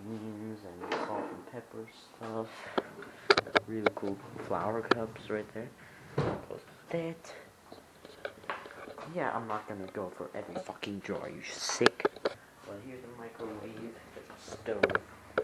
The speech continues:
Oh yeah, here is the living room. I don't like to go in this room because this is not the most haunted room. I don't know if this place is haunted,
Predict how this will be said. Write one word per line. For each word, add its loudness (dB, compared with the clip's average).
Oh 4
yeah, 4
here 2
is 4
the 6
living 6
room. 4
I 10
don't 10
like 4
to -8
go 4
in -2
this -8
room -4
because 4
this 4
is 6
not 8
the 0
most 2
haunted 0
room. 0
I 2
don't 2
know 2
if 0
this -4
place -6
is -6
haunted, 0